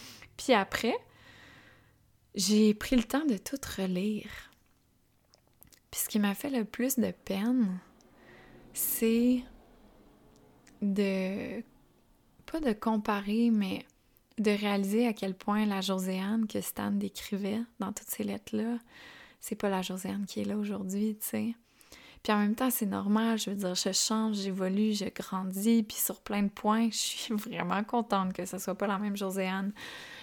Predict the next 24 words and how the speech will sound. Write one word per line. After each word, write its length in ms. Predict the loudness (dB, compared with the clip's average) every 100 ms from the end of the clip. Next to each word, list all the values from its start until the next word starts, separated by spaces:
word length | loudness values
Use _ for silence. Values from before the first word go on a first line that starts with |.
| -2
Mais 80 | 0
ce 80 | 2
qui 80 | 2
me 60 |
faisait 200 | 2 0
un 120 | 0 0
peu 120 | 2
de 60 |
la 120 | 2 2
peine, 320 | 2 2 4
c'était, 460 | 2 0 0 0 -4 -12 -20 -20 -20 -20 -20 -20 -20 _ _ -8
ce 140 | -6
qui 180 | 0 2
ressortait 600 | 4 4 2 0 0 2
beaucoup 500 | 2 2 0 2 4
de 160 | 4
ces 240 | 4 0 0
lettres, 400 | 0 -2 -2 -4
c'était 680 | -2 -4 -4 0 2 2 0 -8 -20 -20 -10 -2
mon 160 | 0 0
cœur 340 | -2 0 0
d'enfant, 920 | -2 -4 -8 2 4 6 4 4 4
ma 200 | 4 2
lumière, 1040 | -2 -2 0 2 4 4 4 2 0 -2